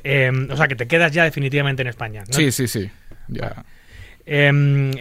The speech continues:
Speaker 1: Código Póker, que es una de las webs más importantes, eh, si no la más, junto con Poker Red, yo creo que son las dos webs más fuertes de difusión de información de póker en, de habla hispana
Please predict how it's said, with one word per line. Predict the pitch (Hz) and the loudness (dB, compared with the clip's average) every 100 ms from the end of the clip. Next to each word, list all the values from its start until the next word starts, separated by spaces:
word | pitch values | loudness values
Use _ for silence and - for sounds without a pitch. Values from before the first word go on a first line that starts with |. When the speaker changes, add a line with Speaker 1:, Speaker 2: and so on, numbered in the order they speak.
| 127 | 0
Speaker 1:
Código | 180 226 233 | 2 2 2
Póker, | 226 202 214 190 | 0 2 0 -2
que | |
es | 147 | -4
una | 160 160 | -2 -2
de | 156 | 0
las | 143 135 123 - - 135 | 0 -2 -4 -10 -14 -12
webs | 131 147 139 - - - | -4 -4 -4 -10 -14 -18
más | 127 110 110 127 - | -16 -12 -6 -4 -2
importantes, | 131 113 107 110 147 135 123 123 - | -4 -4 -6 0 0 0 -4 -8 -10
eh, | 120 117 113 113 | -12 -10 -10 -12
si | - 117 | -10 -6
no | 139 | -2
la | 135 | 0
más, | 143 185 135 120 - - - - | -2 -4 -8 -16 -20 -20 -20 -12
junto | - 143 127 | -6 -4 -2
con | 131 | -2
Poker | 123 156 165 | -2 0 0
Red, | 165 147 | 2 0
yo | 143 | -2
creo | 143 147 | -2 -4
que | 139 | -4
son | 147 143 | -4 -2
las | 127 | -2
dos | 131 | -2
webs | 127 139 | -4 -4
más | 135 120 | -6 -8
fuertes | - 139 135 120 - - - - - - | -4 -4 -4 -6 -12 -16 -20 -20 -20 -8
de | 131 | -4
difusión | 127 123 120 147 143 | -4 -4 -4 -2 0
de | |
información | 135 123 123 117 135 | -2 -4 -6 -4 -4
de | 123 | -4
póker | 139 131 | -2 -2
en, | 120 | -4
de | 120 | -2
habla | 123 127 120 | -2 -2 -4
hispana | - 135 135 | -2 -2 -2